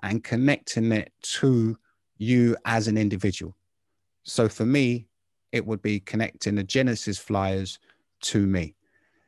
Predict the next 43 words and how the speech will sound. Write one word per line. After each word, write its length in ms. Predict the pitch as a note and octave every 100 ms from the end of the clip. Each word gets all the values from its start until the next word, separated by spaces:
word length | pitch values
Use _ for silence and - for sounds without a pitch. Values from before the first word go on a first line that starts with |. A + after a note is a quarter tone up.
| _
And 140 | G#2
that's 260 | G#2 A#2 -
exactly 440 | A2+ C3+ - -
what 200 | A2+ A2+
I've 160 | F#2 F#2+
done. 300 | G#2 F2+ E2+ _ _ _ _ _ _ _ - _
Even 260 | D3+ D3 D3
though 60 |
I've 160 | C3 B2
only 220 | B2+ B2
known 220 | C3 B2
about 260 | A#2 A#2+ G2
this 120 | G#2+
technology 640 | - G2+ G2 A2 G2+ -
for 220 | G2 - G2
a 40 |
few 260 | - G#2+ G#2
weeks, 420 | G2 F#2 - -
I 140 | G#2 G#2+
could 240 | - F#2+
see 380 | - - A#2 G#2
that 240 | G2+ G2+ - -
this 200 | A#2 -
was 140 | A#2
gonna 220 | - G#2
be 200 | F#2+ G2+
the 120 | F#2+ F#2+
future. 440 | - - - E2+ - _ _ _ _ _ _ _
And 360 | G#2+ G#2 G#2+ G#2
I've 180 | - G#2+
jumped 260 | - C3+ G#2+
straight 480 | - - A2+ G2 A#2
in, 220 | F#2+ - _ _ _ -
you 160 | G2+
know, 200 | G2 F2+ F2 - G#2
I 40 |
s-, 140 | -
jumped 280 | - A2+ G2+
straight 420 | - C#3+ C3 -
in 60 | A#2
the 80 | G2
deep 300 | F#2+ F#2 -
end. 240 | F#2 F#2